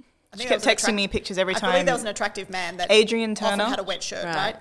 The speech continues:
Speaker 1: right? <laughs>
Speaker 2: Every time he was shirtless, she would send me a picture and be like, "He's on screen again." It's like,
Speaker 1: The only
Speaker 2: "Thanks,
Speaker 1: reason I
Speaker 2: Mum."
Speaker 1: know is 'cause in Graham Norton show, I think he was on, and someone had knitted an entire cast of Poldark out of, like, you know, like,
Speaker 2: Oh
Speaker 1: these
Speaker 2: my
Speaker 1: little
Speaker 2: God.
Speaker 1: knitted, um,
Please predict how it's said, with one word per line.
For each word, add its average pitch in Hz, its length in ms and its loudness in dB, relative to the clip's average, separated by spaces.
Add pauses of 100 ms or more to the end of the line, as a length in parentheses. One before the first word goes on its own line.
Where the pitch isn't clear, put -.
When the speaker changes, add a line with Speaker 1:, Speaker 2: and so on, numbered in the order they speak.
(280)
Speaker 1:
right? - 360 2
<laughs> - 40 2
Speaker 2:
Every 226 240 8
time 233 300 6
he 262 100 6
was 214 140 4
shirtless, 240 420 6
she 247 80 4
would 196 100 2
send 202 200 0
me 180 60 -4
a - 20 -4
picture - 260 -12
and 175 80 -12
be 175 60 -12
like, - 260 -16 (260)
"He's 226 160 -4
on 226 120 2
screen 254 380 2
again." 214 220 -6
It's - 80 -10
like, - 100 -8
Speaker 1:
The - 20 0
only 269 100 0
Speaker 2:
"Thanks, 269 160 0
Speaker 1:
reason 196 60 4
I - 80 4
Speaker 2:
Mum." 214 60 -2
Speaker 1:
know 214 160 0
is 190 120 -8
'cause 202 180 -10
in 196 100 -8
Graham 208 300 -6
Norton 185 240 -12
show, 185 220 -10
I 180 60 -8
think 202 200 -14
he 254 120 -12
was 208 120 -12
on, 202 220 -10
and 185 140 -12
someone 220 240 -10
had 247 180 -12
knitted 196 460 -8
an 196 100 -10
entire 214 880 -8
cast 208 460 -6
of - 140 -12
Poldark - 560 -8 (540)
out 190 140 -4
of, 185 100 -12
like, - 360 -10
you 190 60 -20
know, 185 120 -16
like, - 140 -18
Speaker 2:
Oh 202 60 -10
Speaker 1:
these 226 100 -4
Speaker 2:
my 262 60 -4
Speaker 1:
little 214 160 -6
Speaker 2:
God. 202 40 -8 (140)
Speaker 1:
knitted, 180 260 -12 (640)
um, - 260 -14